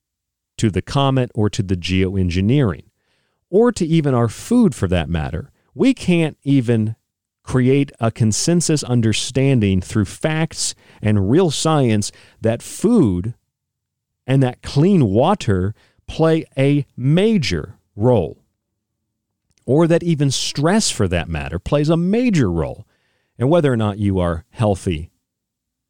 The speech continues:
or sick, or at least if you feel good or you don't feel good. If we can't understand that poisoned food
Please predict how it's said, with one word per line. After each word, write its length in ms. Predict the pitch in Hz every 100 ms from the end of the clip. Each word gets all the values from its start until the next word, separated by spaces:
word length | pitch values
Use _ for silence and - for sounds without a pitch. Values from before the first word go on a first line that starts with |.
| _ _ _ -
or 220 | 95 85
sick, 560 | - - 92 _ - _ _ _ _ _ _ _ _ _
or 220 | 90 92 92
at 100 | 95
least 320 | 113 107 -
if 160 | 95
you 280 | 92 87 80 _ _ _
feel 380 | _ - 180 156
good 240 | 113 117
or 100 | 104
you 140 | 90 82
don't 400 | 80 107 104 -
feel 220 | 95 78
good. 340 | 76 80 - - _ _ _ _ _ _ _ _ _ _ _ _ _ _ _ _
If 120 | 113
we 180 | 131 254
can't 380 | - 180 160 - -
understand 960 | 127 123 104 - 123 120 107 95 87 - _ _
that 380 | 104 107 104 95 _ _ _ _ _ _ _ _
poisoned 800 | - - 180 180 143 143 117 101
food 680 | - - 156 143 104 87 87